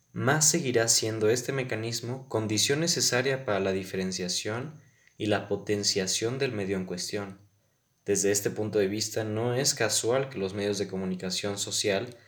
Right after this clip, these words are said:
más importantes elijan en cada momento para los procesos orgánicos una referencia específica, pero al mismo tiempo plástica y muy maleable. En los casos en que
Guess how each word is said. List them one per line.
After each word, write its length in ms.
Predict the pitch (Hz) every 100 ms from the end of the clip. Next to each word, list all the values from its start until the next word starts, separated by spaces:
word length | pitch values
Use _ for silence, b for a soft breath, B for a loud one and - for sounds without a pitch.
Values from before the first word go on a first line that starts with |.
| B B
más 280 | 110 131 139
importantes 680 | 143 135 131 131 127 123 -
elijan 380 | 104 117 - 131
en 80 | 117
cada 200 | 113 113
momento 640 | 107 104 113 104 92 90
para 140 | 92
los 140 | 90 90
procesos 460 | 95 92 107 117
orgánicos 800 | 117 95 113 110 95 107 - - b b b b
una 240 | 113 131 151
referencia 480 | 127 - 104 107 104
específica, 760 | - 92 110 - 92 92 - _ b b b -
pero 140 | 101
al 60 | 101
mismo 300 | 113 127 123
tiempo 460 | 120 113 120 131
plástica 800 | - 113 127 117 110 113 139 135
y 120 | 113 101
muy 180 | 101
maleable. 640 | 101 98 95 95 90 87 - _ _ _ _ _ _ _ -
En 140 | 110
los 140 | 107 -
casos 420 | 127 131 - -
en 120 | 107
que 460 | 95 101 98 92